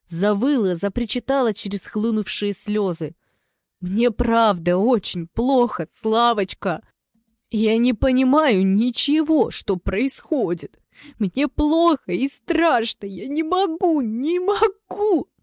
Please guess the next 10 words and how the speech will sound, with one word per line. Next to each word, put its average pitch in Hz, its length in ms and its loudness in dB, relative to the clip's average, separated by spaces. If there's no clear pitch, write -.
«Мам, 208 580 2
прекрати! 247 880 -2
Возьми 233 400 2
себя 226 280 0
в 214 60 0
руки, 262 300 0
пожалуйста!» 180 880 -2
«Да, 196 440 -2
да, 233 400 0
сейчас!» 208 760 -2